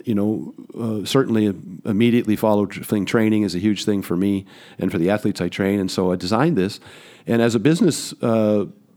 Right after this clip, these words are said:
y-, from a business perspective, it just became, uh, you know, more and more compelling as I'm marketing it to try and get it in front of as many eyes as possible. And so I tried out for Shark Tank.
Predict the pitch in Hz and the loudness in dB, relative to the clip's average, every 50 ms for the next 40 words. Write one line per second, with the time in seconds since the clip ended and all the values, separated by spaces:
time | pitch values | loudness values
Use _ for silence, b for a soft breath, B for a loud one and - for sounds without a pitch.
0 | _ _ - - _ _ - - 95 - - - - - - 90 - - - 120 | _ _ -20 -20 _ _ -12 -10 -10 -10 -10 -12 -14 -10 -10 -10 -4 -2 2 2
1 | 113 107 139 165 185 226 160 - 120 101 - - 101 87 - - 104 110 - B | 4 4 4 4 4 4 2 2 0 0 2 2 2 2 2 2 -2 -2 -2 B
2 | B B B B B B 117 123 - 147 127 - - - - _ _ - - - | B B B B B B 0 2 2 2 0 0 -2 -12 -20 _ _ -20 -6 -2
3 | - 123 117 - 139 127 120 117 113 101 - - _ _ _ - - - 98 101 | 0 0 2 4 4 4 4 4 2 0 -2 -6 _ _ _ -20 -12 -10 -6 -4
4 | 107 107 107 107 98 - 71 - - - - - - - - - - 127 117 117 | -4 -2 -2 -4 -4 -4 -6 -8 -10 -10 -12 -14 -16 -20 -10 -4 0 2 4 4
5 | 117 127 135 139 127 123 113 - 120 110 135 131 135 131 120 113 107 98 98 101 | 6 6 6 6 6 4 4 4 2 2 4 4 4 4 4 4 4 2 2 2
6 | 104 110 127 151 - - 107 101 101 101 - - 104 - - 113 110 113 113 107 | 4 4 4 4 4 2 2 2 0 0 -2 -4 -4 -2 0 2 2 2 2 2
7 | 107 98 107 110 113 - 107 - - 123 117 104 98 87 117 113 104 101 92 104 | 2 2 0 0 0 -2 -2 0 2 2 2 2 0 0 0 2 2 2 2 4
8 | 117 131 165 160 113 101 82 - - 85 85 85 - - 87 104 117 123 113 - | 4 4 4 2 0 -2 -4 -2 0 0 0 0 0 -2 0 0 2 2 2 2
9 | - 117 117 113 104 - - - 117 110 110 113 - - 113 104 - 120 127 139 | 2 2 2 2 0 -2 -2 0 2 2 2 0 0 -2 -2 0 0 0 0 0
10 | - - 73 71 | -2 -6 -8 -8